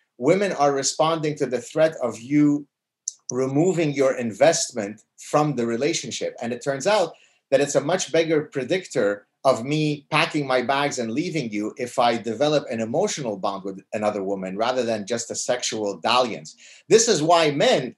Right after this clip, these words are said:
oftentimes, in a very, uh, uh, clumsy way,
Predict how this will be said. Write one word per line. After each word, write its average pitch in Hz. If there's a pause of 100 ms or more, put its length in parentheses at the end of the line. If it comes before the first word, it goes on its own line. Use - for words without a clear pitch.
oftentimes, 127 (180)
in 123
a 117
very, 143 (120)
uh, 104 (380)
uh, 101 (280)
clumsy 165
way, 101